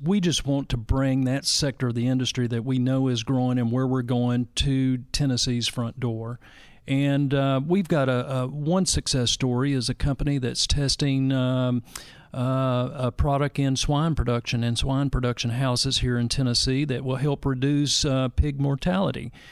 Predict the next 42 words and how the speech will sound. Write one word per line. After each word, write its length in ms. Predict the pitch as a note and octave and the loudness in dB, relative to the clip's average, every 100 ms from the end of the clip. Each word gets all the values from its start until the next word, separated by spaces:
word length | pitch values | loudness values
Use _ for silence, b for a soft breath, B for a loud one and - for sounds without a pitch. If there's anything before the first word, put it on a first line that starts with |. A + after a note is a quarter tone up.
| B B | B B
Um, 800 | C3 A#2+ A#2+ A#2 A#2 A#2 A#2 B2+ C3+ | -4 0 2 2 2 2 0 -2 -6
it's, 220 | C3+ - | -4 -2
uh, 40 | |
litter 360 | C#3 B2+ F3+ D#3 | -2 0 2 2
mortality. 800 | A#2+ A#2 A2+ A#2+ A2+ A2+ B2 A#2+ - | 2 0 0 0 -2 -4 -6 -6 -2
And 340 | C3 A#2+ A#2+ | 0 2 2
so, 400 | - C#3 B2+ B2+ B B B B | 2 2 2 0 B B B B
uh, 300 | - B2+ B2+ | -2 0 0
we've 280 | B2+ D#3 C#3+ | 2 2 2
got 340 | D#3 D3+ D3+ - | 2 2 0 0
a 140 | C#3 | 0
company 560 | - D#3+ D#3 E3+ D#3+ D#3 | 2 2 4 4 4 2
that's, 420 | C#3 C3 - - | 2 0 0 0
uh, 200 | D3 C3 | 2 2
using 480 | C3 D3 D#3 C#3 C3+ | 2 2 2 2 2
drone 420 | B2 D3+ E3 D#3 | 2 2 4 2
to 100 | C#3 | 0
deliver 420 | B2 C3 C#3 C#3 | 0 2 2 2
spot 340 | C3 - C3+ C#3 | 0 0 0 -2
spraying 560 | - C#3+ C#3+ D3 C#3+ | -2 0 2 2 2
for, 600 | C3 C#3 C#3+ C#3 C#3 C#3+ C3+ | 0 0 0 2 2 2 0
uh, 280 | C3 C3+ C3+ | 0 0 0
insects 480 | D3+ D3+ D#3 C#3 - | 0 0 0 -2 0
and 120 | D3+ | 0
diseases. 640 | D3 C3+ F#3 D3 - - - | 0 2 2 0 -2 -6 -6
Um, 680 | A#2 A#2 A2+ A2+ A2+ A2+ - - | -2 0 0 0 0 0 -4 -6
uh, 280 | A#2+ A2+ A2+ C#3 C3 | -4 -2 -2 -6 -8
that 340 | D#3 F#3+ F3+ | -2 -2 -4
c-, 100 | - - | -12 -8
we 200 | D3+ G3 | 0 2
know 280 | G3+ F3 G3 | 4 2 2
that's 280 | E3 D#3+ - | 0 0 0
where 180 | D#3 | 0
the 160 | C#3 C3 | 2 2
industry 460 | D#3 D3 - B2+ A2+ | 2 0 0 0 0
is 140 | A2 | 0
going. 520 | - D3 C#3 G#2+ A2+ | 0 0 0 0 -2
We 180 | B2+ D3 | 0 0
want 300 | E3 C#3+ - | 2 0 -2
to, 120 | D3 C3+ | -4 -2
our 280 | C3+ E3 E3 | 0 0 0
farmers, 560 | C3 A#2+ A2+ A#2+ A#2 | 2 2 2 2 0